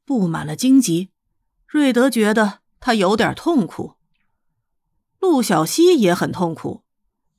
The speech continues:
当了三年高中狗，一朝考入乔治城大学。他这个雅思压线过的学渣表示，对着课本儿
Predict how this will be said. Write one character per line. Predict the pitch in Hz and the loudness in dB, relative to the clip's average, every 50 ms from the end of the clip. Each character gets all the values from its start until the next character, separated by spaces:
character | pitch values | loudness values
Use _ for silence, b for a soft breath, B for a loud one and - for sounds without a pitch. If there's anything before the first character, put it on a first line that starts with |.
| _ _ _ _ | _ _ _ _
当 | - 330 339 349 | -4 -2 0 0
了 | 330 233 | 0 0
三 | 208 - - 339 359 349 330 | 0 0 2 2 2 4 4
年 | 240 196 202 | 4 4 4
高 | 208 226 214 214 | 2 2 2 0
中 | 202 220 214 214 | 2 2 2 2
狗， | - 156 104 - - _ _ _ _ _ _ _ _ _ | 2 0 -4 -6 -10 _ _ _ _ _ _ _ _ _
一 | - 349 320 269 | 2 2 2 4
朝 | 240 311 320 339 339 | 4 4 4 4 4
考 | - - 185 165 | 4 2 0 2
入 | 185 233 233 | 2 2 0
乔 | 202 - 214 196 247 | 0 0 0 0 0
治 | 269 302 226 | 0 0 -2
城 | - 196 220 262 | -2 0 0 0
大 | 302 226 170 | 0 0 -2
学。 | 160 - 165 190 247 269 _ _ _ _ _ _ _ _ _ _ _ _ | -4 -4 -4 -4 -4 -6 _ _ _ _ _ _ _ _ _ _ _ _
他 | - 370 381 | 0 2 2
这 | - 370 302 | 4 4 2
个 | 240 269 226 | 2 2 2
雅 | 208 185 165 180 | 4 4 4 4
思 | 185 - 302 339 | 2 0 0 0
压 | 311 330 349 359 359 | 4 4 6 4 4
线 | 349 339 269 247 | 4 2 0 2
过 | 247 269 233 | 2 2 2
的 | 196 190 | 2 0
学 | 190 - 220 240 | 0 0 -2 0
渣 | 254 285 285 277 | 0 2 0 2
表 | - 170 123 120 | 0 0 -2 -2
示， | - 196 170 - - _ _ _ _ _ _ _ - | -4 -4 -4 -4 -6 _ _ _ _ _ _ _ -4
对 | - 285 247 | -2 -2 0
着 | 208 226 233 | 0 0 0
课 | - - 294 220 - | 0 2 2 2 4
本 | - 113 | 2 2
儿 | 156 185 - - | 0 0 -2 -6